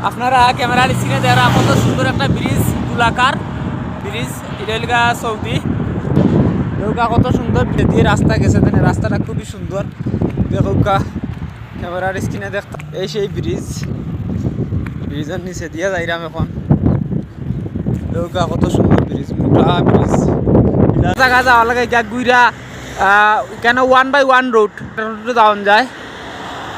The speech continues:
যাওয়া যায় কি এর লাগি এই ব্রিজটা ধীরে ধীরে এখন যাইমু। দেখো গা আপনারা ক্যামেরার স্ক্রিনে হয়তো দেখরা ব্রিজটা কত সুন্দর ব্রিজ, দেখা খুবই ভালো লাগে। আর গাড়ি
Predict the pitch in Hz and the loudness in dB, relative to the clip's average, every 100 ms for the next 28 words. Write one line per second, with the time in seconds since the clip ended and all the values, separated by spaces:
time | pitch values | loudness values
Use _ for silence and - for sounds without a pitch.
0 | - - - - - - 175 196 202 214 | -12 -14 -14 -14 -14 -4 2 4 4 4
1 | 226 220 220 208 214 208 220 214 185 190 | 2 2 2 2 2 0 -8 -8 -8 -6
2 | - 220 202 226 214 220 214 220 214 196 | -2 -2 0 0 4 4 4 2 2 2
3 | 214 - - - - 185 226 233 214 214 | -4 -8 -12 -14 2 4 4 4 2 4
4 | 208 202 - - - - - 151 - - | 4 4 2 -4 -12 -10 -10 -8 -8 -8
5 | - - 185 214 226 220 233 240 240 226 | -8 -2 2 2 2 0 0 2 4 2
6 | 214 226 220 196 185 - 233 202 262 - | 2 2 2 0 -4 0 0 0 -4 -2
7 | 220 220 220 196 202 - - - - 180 | 2 2 4 2 2 0 -10 -10 -4 0
8 | - 226 233 254 233 220 214 180 196 220 | 2 2 2 2 4 4 4 2 0 -2
9 | - - - - - - - - - - | -8 -14 -12 -10 -10 -10 -10 -10 -12 -12
10 | - - - - - 180 185 190 202 | -12 -10 -10 -8 0 4 4 2 0